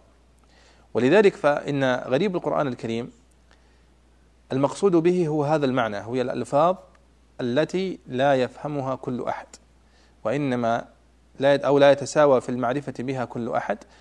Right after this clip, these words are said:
وخاصة أهلها الذين يتكلمونها من العرب وغيرهم من سائر المسلمين. ولذلك أبو عبيدة عندما قرأت كلامه في أول ال-، الحلقة، وأنا أريد أن أشير إلى مسألة، وهو أن أبا عبيدة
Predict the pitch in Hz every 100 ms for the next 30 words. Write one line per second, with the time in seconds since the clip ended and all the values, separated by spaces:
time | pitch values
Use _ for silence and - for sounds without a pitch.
0 | _ - - 143 - 120 156 135 110 113
1 | 117 117 127 110 110 123 117 127 123 110
2 | 104 120 151 - - _ 113 131 123 113
3 | 107 - 127 110 98 95 - 101 - _
4 | _ _ _ _ - 127 165 220 170 156
5 | 131 180 151 123 123 123 120 - 143 151
6 | 139 - 135 147 123 120 156 _ _ _
7 | _ - 135 117 143 120 110 104 101 104
8 | - 147 - 123 90 113 123 123 160 147
9 | 131 - 160 143 165 165 135 131 143 123
10 | 127 117 117 110 131 156 131